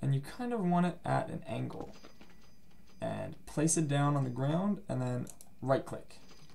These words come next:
so that it stays up kinda like a ramp, okay? And make sure you can kind of run up it. The next thing you'll wanna do is go over to Q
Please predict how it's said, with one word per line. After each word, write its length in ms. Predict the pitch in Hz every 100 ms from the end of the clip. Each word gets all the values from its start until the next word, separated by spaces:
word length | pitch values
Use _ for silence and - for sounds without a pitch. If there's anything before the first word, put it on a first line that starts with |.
| -
so 100 | 123
that 120 | 123
it 100 | -
stays 420 | - - 139 139
up 300 | 131 131 -
kinda 300 | - 139 160
like 180 | 160 139
a 60 | 131
ramp, 420 | 123 104 - - - -
okay? 300 | 120 131 151
And 120 | - 131
make 160 | 151
sure 140 | - 147
you 140 | 135
can 240 | 127 131
kind 180 | 127 120
of 120 | 110
run 140 | 113 107
up 140 | -
it. 180 | - - - - - - - - - - - - -
The 80 | 117
next 240 | 143 170
thing 140 | 208 185
you'll 100 | 151
wanna 200 | 131 120
do 340 | 113 117 139 - - - - -
is 140 | 131
go 140 | 131 151
over 120 | 156
to 80 | 139
Q 520 | - - 123 190